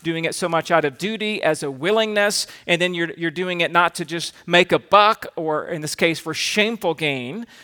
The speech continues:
but you're doing so eagerly, and then you're not domineering, again, over those in your charge.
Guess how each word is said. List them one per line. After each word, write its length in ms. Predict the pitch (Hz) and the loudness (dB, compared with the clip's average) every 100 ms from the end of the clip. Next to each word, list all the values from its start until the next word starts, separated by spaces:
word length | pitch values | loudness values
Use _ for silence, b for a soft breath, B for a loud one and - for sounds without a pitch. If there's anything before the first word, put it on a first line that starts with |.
| B | B
but 120 | 190 | -2
you're 140 | 185 190 | 0 -2
doing 320 | 175 208 190 | -2 -2 -2
so 340 | - 190 180 - | 2 2 2 0
eagerly, 920 | 190 233 277 202 170 139 135 247 254 b b b _ | 2 2 2 0 2 2 2 -2 -6 b b b _
and 140 | 190 190 | -2 0
then 180 | 196 - | -2 -4
you're 160 | 185 | -2
not 260 | 180 185 - | 2 2 4
domineering, 540 | 190 185 175 202 208 | 2 4 2 0 0
again, 280 | 196 196 196 | 0 0 0
over 280 | - 185 185 | 0 -2 0
those 240 | 190 185 | 0 -2
in 80 | 180 | -4
your 160 | 165 160 | -6 -6
charge. 1080 | - - 226 202 156 160 247 240 - - | -8 -4 0 2 2 0 -2 -6 -8 -8